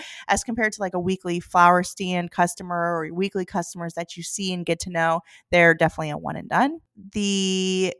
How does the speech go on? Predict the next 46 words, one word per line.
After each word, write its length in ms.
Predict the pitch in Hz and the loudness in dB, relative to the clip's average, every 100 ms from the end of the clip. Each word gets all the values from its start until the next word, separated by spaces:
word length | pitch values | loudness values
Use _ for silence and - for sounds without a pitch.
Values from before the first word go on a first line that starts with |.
| - | -10
cons, 760 | - 220 208 208 214 214 - - | -2 2 4 4 2 -4 -8 -4
one, 160 | 208 | 0
another 320 | 202 190 190 208 | 0 2 2 2
con 280 | 214 202 | 0 0
is 80 | 180 | 2
that, 180 | 175 165 | 2 2
eh, 120 | 180 | 0
there's, 340 | 175 175 175 - - | 2 4 2 -2 0
there's 180 | 220 | 0
seasonal 400 | - 262 214 185 - | 0 -2 -2 -2 -2
income. 440 | 156 - 147 170 | -6 -6 -8 -8
So 240 | - 196 | -4 -2
for 180 | 180 202 - | -2 -4 6
us, 440 | 262 247 233 - - - - _ _ _ _ 202 | 8 8 6 -2 -14 -20 -20 _ _ _ _ 2
we're 160 | 247 | 6
only 180 | 240 226 | 6 2
taking 360 | 202 226 202 190 | -2 -4 -2 2
weddings 520 | 180 180 170 170 - - | 4 4 0 -4 -10 -2
when 220 | 190 180 | 0 2
we're 100 | 170 | 2
growing 340 | 170 156 135 151 | 4 4 4 -2
flowers, 420 | - - - - | -2 0 -2 -2
when 160 | 185 160 | 0 2
our 120 | 160 | 2
flowers 420 | - 151 147 156 | 2 2 2 -2
are 80 | 151 | -6
blooming. 420 | 160 147 - - | -4 -6 -8 -10
So 160 | - 185 | -8 -6
for 200 | 185 - | -2 4
us, 340 | 175 180 - - | 4 2 -6 -16
they 300 | 185 185 180 | -2 2 2
come 300 | 175 - 196 190 | 2 -2 -2 -2
at 60 | |
a 60 | 175 | -4
time 320 | - 180 180 | 0 2 2
when 100 | 175 | 0
there's 140 | 165 | 0
a 80 | 160 - | 0 2
lot 160 | 156 | 2
of 60 | 156 | 4
other 160 | 160 165 | 0 -2
stuff 280 | - 196 - | -2 -2 0
going 280 | 208 214 | 0 0
on. 320 | 208 196 208 208 | 0 0 -2 -6
You 120 | 190 | -4
know, 180 | 170 160 | -2 -4